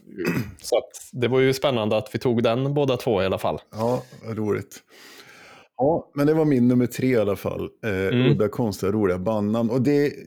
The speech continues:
Speaker 2: det är ju ett ämne som är helt outtömligt.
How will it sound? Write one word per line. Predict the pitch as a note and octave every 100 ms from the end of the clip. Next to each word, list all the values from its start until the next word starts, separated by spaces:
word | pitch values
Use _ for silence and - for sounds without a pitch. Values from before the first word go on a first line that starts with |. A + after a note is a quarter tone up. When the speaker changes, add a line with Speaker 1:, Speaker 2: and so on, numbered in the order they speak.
| C3+ B2
Speaker 2:
det | C#3 C#3+ C3+
är |
ju | B2+ C3 C#3
ett | C3 -
ämne | C#3 A#2 A2 A2
som | - G#2+ A2
är | A2+ G#2 G2+ - -
helt | D3 B2+ G#2 -
outtömligt. | B2+ G#2 G2+ - - C3 B2+ F2 - _